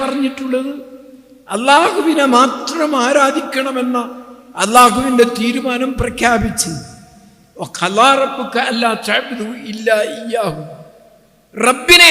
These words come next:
അല്ലാതെ നിങ്ങൾ ആരാധിക്കരുത്. ഏറ്റവും സുപ്രധാനമായ അല്ലാഹുവിൻ്റെ പ്രഖ്യാപനമാണ്.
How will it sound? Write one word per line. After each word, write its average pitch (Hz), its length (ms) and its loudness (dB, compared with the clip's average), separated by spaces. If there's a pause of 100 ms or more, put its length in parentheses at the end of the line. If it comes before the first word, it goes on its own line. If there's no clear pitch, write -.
അല്ലാതെ 285 420 0
നിങ്ങൾ 262 300 -2 (120)
ആരാധിക്കരുത്. 262 800 2 (300)
ഏറ്റവും 285 460 -4
സുപ്രധാനമായ 262 720 -4 (520)
അല്ലാഹുവിൻ്റെ 233 500 0
പ്രഖ്യാപനമാണ്. 208 800 -8